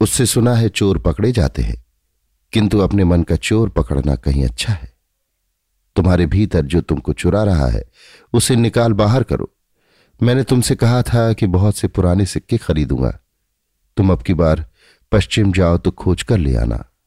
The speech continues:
मैं उन्हें अच्छे दामों पर ले लूंगा, किंतु तुमको खरीदना है,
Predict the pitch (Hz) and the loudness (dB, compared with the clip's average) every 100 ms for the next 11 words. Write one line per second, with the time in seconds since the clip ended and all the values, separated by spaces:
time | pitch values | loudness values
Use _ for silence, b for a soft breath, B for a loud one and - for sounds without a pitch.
0 | _ _ _ _ _ _ _ _ - 120 | _ _ _ _ _ _ _ _ -2 2
1 | 123 120 - 104 90 85 113 - 76 71 | 2 0 0 -2 0 2 2 0 -2 0
2 | 60 60 50 - _ _ _ _ _ _ | -2 -4 -8 -14 _ _ _ _ _ _
3 | 110 92 101 101 85 82 - 90 104 104 | -2 0 0 -2 0 -2 0 0 2 2
4 | 101 62 60 | 0 0 -6